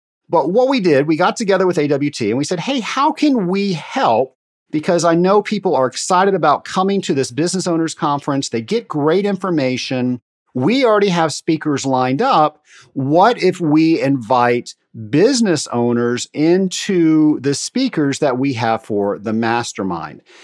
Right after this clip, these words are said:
And A W T thought that was a great idea. So if that sounds interesting to you, and if you want to know more information about it, you can go on our webpage, scaling up H two O dot com forward slash business, and you will see that we are putting on four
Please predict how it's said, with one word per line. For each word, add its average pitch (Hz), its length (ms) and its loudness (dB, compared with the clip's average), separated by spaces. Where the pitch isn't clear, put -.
And 113 320 -2
A 151 140 0
W 170 200 2
T 170 180 0
thought 147 220 0
that 120 140 0
was 117 140 0
a 113 60 -4
great 123 460 2
idea. 160 520 2
So 147 280 4
if 143 220 2
that 233 220 2
sounds 262 400 0
interesting 175 960 -2
to - 180 -6
you, 143 680 -2
and 135 80 -2
if 120 80 -6
you 139 80 -2
want 151 160 0
to 151 40 0
know 147 120 2
more 139 180 0
information 135 540 -2
about 113 260 -2
it, 165 60 -4
you 131 160 -6
can 117 140 -4
go 120 400 0
on 113 400 -2
our 104 320 -4
webpage, 127 640 -2
scaling 131 400 -2
up 127 180 -4
H 117 240 -6
two 127 160 -2
O 117 60 0
dot 107 260 -4
com 160 380 -2
forward 120 360 -4
slash 113 600 -4
business, 147 640 0
and 143 140 0
you 208 120 2
will 277 100 0
see 208 240 -2
that 147 220 0
we 147 160 0
are 170 80 -2
putting 151 320 -4
on 120 260 -2
four 180 800 0